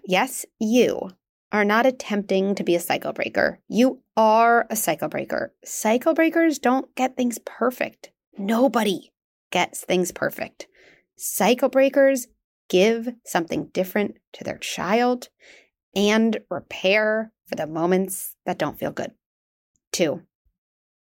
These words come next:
we can't make our parents change. I'm just gonna take a deep breath around that, because in fact,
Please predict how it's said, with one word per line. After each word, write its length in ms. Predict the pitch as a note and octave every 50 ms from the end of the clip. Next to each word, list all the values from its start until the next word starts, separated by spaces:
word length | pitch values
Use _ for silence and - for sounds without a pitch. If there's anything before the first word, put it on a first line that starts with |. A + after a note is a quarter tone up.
| _ _
we 220 | - G3 G#3+ A3+
can't 400 | A3+ - - - G3 G3 G3 - - -
make 440 | F3 F3 F3 F#3+ F#3+ _ - - - _ _ _ _ _ _ _ _ -
our 560 | E3+ E3+ E3+ E3+ F3 F3 F3 F3+ F#3+ F#3 - _ _ _ _ _ _
parents 640 | - - - C#3+ C#3+ D#3 F#3 F#3 - - - - -
change. 540 | - - - - E3 - - - - - - _ _ _ _ _ _ _ _ _ _ _ _ _ _ _ _ _ _ _ _ _ _ _ _ _ _ - - - - - _ _ _ _ _ _ _ _ _ _ _ _ _ _ _ _ _ -
I'm 100 | G#3 G3
just 180 | - A3 A3
gonna 160 | - A#3 A3
take 200 | G#3+ - G3+ F#3+
a 60 | G3+ F#3+
deep 220 | - F3 - -
breath 280 | - D3+ - - - _ _ - - - _ _ _ _ _ _ _ _ _ _ _ _ _ _ -
around 320 | F#3+ F3 E3+ C#3+ C#3 D3+
that, 360 | D#3 C#3 A#2+ - - - - - _ _ _ _ _ _ _ _ _
because 240 | - - G#3 G3+ G3
in 100 | G3+ G3
fact, 400 | F#3 - G3+ F#3+ G3 - - -